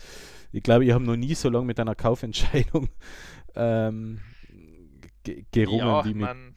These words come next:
Speaker 1: wie bei sowas.
Speaker 2: ist halt so, man muss sagen, ja, notwendig ist es nicht unbedingt.
Speaker 1: Ähm, na, absolut nicht. Aber ich hab, äh, ich hab schon, ähm, zwei,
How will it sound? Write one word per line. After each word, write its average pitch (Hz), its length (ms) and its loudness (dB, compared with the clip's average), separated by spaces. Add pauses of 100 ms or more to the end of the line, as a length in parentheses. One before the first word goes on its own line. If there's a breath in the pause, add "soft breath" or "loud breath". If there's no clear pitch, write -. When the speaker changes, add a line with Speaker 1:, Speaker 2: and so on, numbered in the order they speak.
Speaker 1:
wie 107 80 -2
bei 101 160 -2
sowas. 82 560 -8 (1080)
Speaker 2:
ist 147 200 -18
halt 160 220 -8
so, 156 340 -10
man 139 200 -4
muss 139 200 -2
sagen, 143 380 0 (100)
ja, 123 280 -6 (280)
notwendig 135 380 -12
ist 127 120 -20
es 123 120 -18
nicht 135 160 -14
unbedingt. 139 560 -6 (1900 loud breath)
Speaker 1:
Ähm, 110 420 4
na, 120 280 4
absolut 151 480 0
nicht. 120 240 -4
Aber 113 220 0
ich 135 180 2
hab, 151 340 0
äh, - 160 -2
ich 110 180 0
hab 135 180 0
schon, 151 460 -4
ähm, 123 460 -4 (120)
zwei, 131 760 0